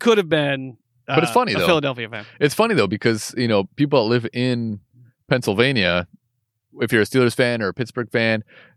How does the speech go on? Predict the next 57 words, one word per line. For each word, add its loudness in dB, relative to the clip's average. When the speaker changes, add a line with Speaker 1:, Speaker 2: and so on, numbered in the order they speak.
Speaker 2:
they, 2
I -4
mean, -2
they 0
hate 2
each -4
other. -12
They 2
don't 2
like -2
each -6
other, -4
even 0
though 2
they 2
barely 0
ever 0
play -2
each -6
other. -4
Speaker 1:
And -6
they're -2
on -4
Speaker 2:
They're 2
in 0
Speaker 1:
opposite 2
Speaker 2:
different, 2
Speaker 1:
sides 0
of -2
the 0
Speaker 2:
I 2
know, 4
Speaker 1:
state. 2
Speaker 2:
exactly. 2
They, 0
they 4
play 2
in -4
complete -2
different -6
conferences. -2
I 4
mean, -2
you -2
know, 0
th-, -10
th-, -12
it's, -8
it's -4
like, 0
I 4
don't, 0
I -2
don't 0
understand 0
the 0
hate -4